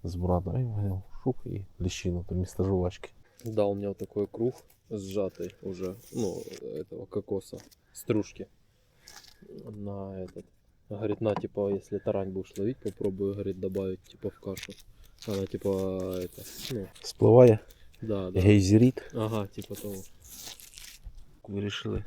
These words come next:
Speaker 1: з Максом пообідати. Що у нас? Яєчки, хліб, сосисочки, Там є десь м'яско. Це теж печене м'ясо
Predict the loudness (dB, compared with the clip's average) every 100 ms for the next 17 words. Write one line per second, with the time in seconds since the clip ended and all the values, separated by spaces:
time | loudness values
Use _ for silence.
0 | -8 -4 -2 -2 -4 -8 -6 -6 -4 -4
1 | -4 -4 -6 _ _ _ _ -20 -18 -16
2 | -16 -18 -20 -12 -6 -2 -2 -2 0 2
3 | 2 -2 -4 0 -2 -2 -16 -20 _ _
4 | _ _ _ -20 -20 -20 -20 -20 -10 -4
5 | -2 -2 -4 -14 -18 -20 -20 -20 _ _
6 | -20 -20 _ -16 -16 -10 -8 -6 -8 -6
7 | -4 -6 -4 -4 -4 -10 _ _ _ -8
8 | -6 -4 -2 -2 -2 -4 -8 -6 -4 -4
9 | -8 -4 -2 -2 -4 -18 _ _ _ _
10 | _ _ -20 -20 -20 _ _ -14 -10 -6
11 | -4 -4 -2 -2 0 -2 0 2 2 2
12 | -2 -4 -4